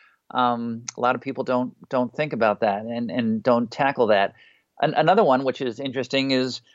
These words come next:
what if the one spouse who is retired wants to travel? You know, does he or she get to travel alone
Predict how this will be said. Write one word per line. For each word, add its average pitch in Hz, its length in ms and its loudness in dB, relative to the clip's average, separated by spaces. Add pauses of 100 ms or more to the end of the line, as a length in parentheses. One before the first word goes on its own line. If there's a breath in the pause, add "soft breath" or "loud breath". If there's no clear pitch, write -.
(120)
what 165 160 4
if 180 100 0
the 160 100 0
one 151 220 0
spouse 151 460 0
who 139 160 -6
is 120 140 -6
retired 160 580 0
wants 131 320 0
to - 120 -10
travel? 117 640 -4
You 131 100 -8
know, 120 120 -2
does 120 200 -2
he 151 240 4
or 143 80 4
she 156 300 2
get 139 240 2
to 147 80 0
travel 139 560 4
alone 143 500 2